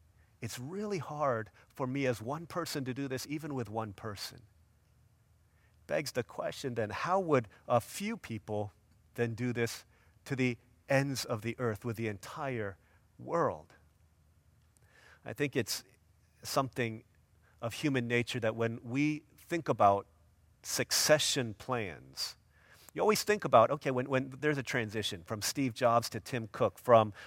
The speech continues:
uh, President Obama to President Trump, the question we always ask is, are they qualified in order to take the mantle from their predecessor? Like, what qualifies them to do it? And when you think about the disciples, it's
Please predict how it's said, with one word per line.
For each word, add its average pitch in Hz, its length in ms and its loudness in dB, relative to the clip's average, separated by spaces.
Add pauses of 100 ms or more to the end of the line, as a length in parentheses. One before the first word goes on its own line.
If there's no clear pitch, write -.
(120)
uh, 98 120 -4
President 120 440 4
Obama 113 380 4
to 107 80 -4
President 110 440 -2
Trump, 117 240 0 (180)
the 123 100 -2
question - 380 0
we 151 140 2
always 143 540 6
ask 139 420 -4
is, 107 300 -4 (520)
are 120 140 -2
they 208 140 0 (120)
qualified 107 1160 2 (220)
in 123 160 0
order 143 300 2
to 127 120 0
take - 340 -6
the 135 80 -2
mantle 117 800 -4 (120)
from 160 260 4
their 165 100 6
predecessor? - 720 -2 (220)
Like, 160 100 0
what 208 240 10
qualifies 180 840 6
them 113 280 0 (300)
to 147 120 2
do 135 160 2
it? 131 100 2
And 131 140 2
when 131 120 0
you 123 80 0
think - 340 0
about 135 340 12
the 120 80 0
disciples, 117 840 2 (260)
it's 143 160 0